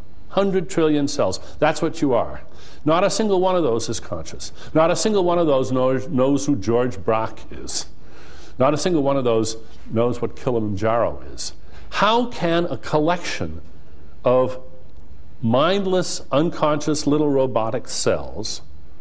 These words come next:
work together to create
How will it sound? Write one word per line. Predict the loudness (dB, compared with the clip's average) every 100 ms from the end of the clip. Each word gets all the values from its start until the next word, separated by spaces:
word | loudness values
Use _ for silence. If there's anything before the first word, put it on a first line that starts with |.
| -6 -6 -6 -6 -6 -6 -6 -6 -6
work | 2 4 4 0
together | 0 2 2 -2 -4 -6 -6 -6 -4
to | -2
create | 0 2 4 4 2